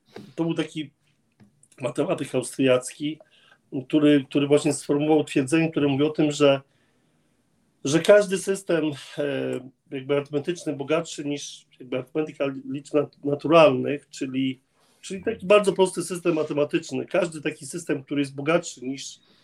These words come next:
ta arytmetyka, jest, e, jest niepełny, czyli są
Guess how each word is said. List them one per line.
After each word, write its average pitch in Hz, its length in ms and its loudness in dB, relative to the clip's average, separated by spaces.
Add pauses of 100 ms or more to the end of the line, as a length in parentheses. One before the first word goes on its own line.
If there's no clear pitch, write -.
(180)
ta 135 80 2
arytmetyka, 160 840 2 (520)
jest, 170 640 2
e, 170 40 2 (1000)
jest 160 300 -4
niepełny, 170 540 4
czyli 135 240 -12
są 151 440 -2